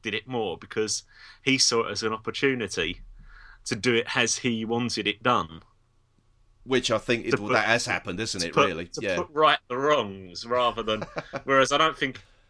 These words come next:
Speaker 1: Eccleston particularly dislikes his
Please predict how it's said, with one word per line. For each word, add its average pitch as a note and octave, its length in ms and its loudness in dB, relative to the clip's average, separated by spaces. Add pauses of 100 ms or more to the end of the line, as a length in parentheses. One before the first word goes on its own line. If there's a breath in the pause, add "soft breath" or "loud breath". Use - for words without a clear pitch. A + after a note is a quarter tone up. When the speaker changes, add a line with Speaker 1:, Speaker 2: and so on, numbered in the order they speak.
(160)
Speaker 1:
Eccleston B2 420 -6
particularly A2 840 -4 (1040)
dislikes A2+ 680 0
his G#2 340 -4